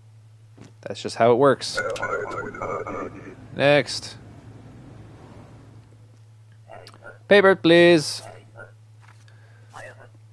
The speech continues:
Only to visit. All right, duration of stay: a couple weeks. Good.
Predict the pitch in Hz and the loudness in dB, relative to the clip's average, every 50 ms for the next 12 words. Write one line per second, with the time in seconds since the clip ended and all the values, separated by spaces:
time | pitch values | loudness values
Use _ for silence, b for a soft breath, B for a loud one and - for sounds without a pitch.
0 | - - - - _ - - 110 107 104 101 - 107 101 131 160 165 156 180 175 | -20 -20 -20 -20 _ -16 -14 -10 -10 -10 -8 -8 -8 2 2 2 4 4 4 4
1 | 175 175 175 175 - - - - - - - 104 117 131 123 104 104 101 101 - | 6 4 4 2 -2 -12 -12 -12 -8 -4 -2 0 0 -2 -2 -2 -2 -2 -2 -2
2 | - 110 107 101 - - 117 107 107 107 107 104 104 104 101 101 101 101 101 101 | -6 -10 -12 -12 -8 -4 -2 0 0 0 0 0 -2 -2 -2 -4 -4 -4 -4 -4
3 | 101 98 101 - - - - 95 120 143 151 151 - - _ 147 175 190 196 196 | -6 -8 -8 -10 -14 -12 -8 -2 0 0 0 0 -4 -8 _ 2 2 4 4 2
4 | 185 151 | 0 -4